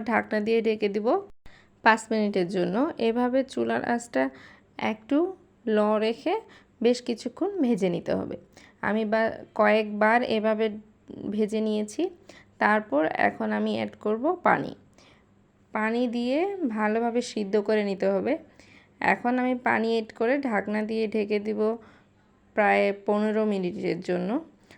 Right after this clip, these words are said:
পনেরো মিনিট পর দেখতেই পাচ্ছেন কচুটা ভালোভাবে সিদ্ধ হয়ে গেছে। সিদ্ধ না হলে এই কচু খেতে একদমই মজা লাগে না। দেখতেই পাচ্ছেন আমি একটা চামচ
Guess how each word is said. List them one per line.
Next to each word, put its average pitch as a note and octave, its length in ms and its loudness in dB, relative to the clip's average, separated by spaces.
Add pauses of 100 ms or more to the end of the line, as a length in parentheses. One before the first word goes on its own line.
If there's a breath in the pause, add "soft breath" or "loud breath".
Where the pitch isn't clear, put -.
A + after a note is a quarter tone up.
(140)
পনেরো G#3 380 0
মিনিট G#3 300 0 (100)
পর G#3 160 4 (180)
দেখতেই G#3 320 2
পাচ্ছেন G#3+ 480 0 (840 loud breath)
কচুটা G#3 380 0 (160)
ভালোভাবে G#3+ 480 2 (100)
সিদ্ধ G#3 240 -4 (120)
হয়ে G#3+ 200 2
গেছে। G3+ 300 -2 (600 loud breath)
সিদ্ধ A3 340 -6 (180)
না A#3 100 0
হলে A#3 260 0 (140)
এই A#3 80 4 (100)
কচু A3 300 -2
খেতে G#3+ 240 0 (220)
একদমই G#3+ 380 0
মজা G3 300 0
লাগে F3 240 2
না। G#3 120 0 (600 loud breath)
দেখতেই G#3 320 0
পাচ্ছেন G#3 320 0 (100)
আমি G#3 200 0
একটা G#3+ 120 -4 (100)
চামচ G#3+ 280 0